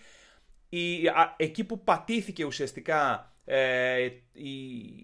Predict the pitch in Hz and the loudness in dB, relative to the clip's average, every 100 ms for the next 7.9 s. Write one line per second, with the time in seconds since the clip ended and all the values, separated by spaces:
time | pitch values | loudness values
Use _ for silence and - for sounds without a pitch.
0 | - _ - 147 135 165 165 127 - 131 | -20 _ -4 4 6 8 6 4 -8 -8
1 | 117 139 127 117 123 - 120 131 156 156 | -4 -4 -4 -8 -10 -12 -12 -12 -10 -8
2 | 160 151 143 131 127 123 123 143 170 156 | -8 -6 -6 -4 -4 -6 -6 -6 0 0
3 | 139 156 147 143 147 147 143 135 147 156 | 2 -2 -2 -6 -4 -4 -4 -10 -6 -6
4 | 151 147 147 139 151 143 135 135 139 120 | -2 -2 -2 -2 -4 -4 -8 -8 -10 -8
5 | 131 180 196 196 190 180 - - 180 - | -2 -2 -2 -2 0 0 -2 -8 -8 -6
6 | 156 - 170 165 180 202 196 202 196 180 | -6 -2 -2 2 4 2 0 -4 0 -2
7 | - 208 160 175 175 175 170 165 | -2 -2 -2 0 0 0 -2 -4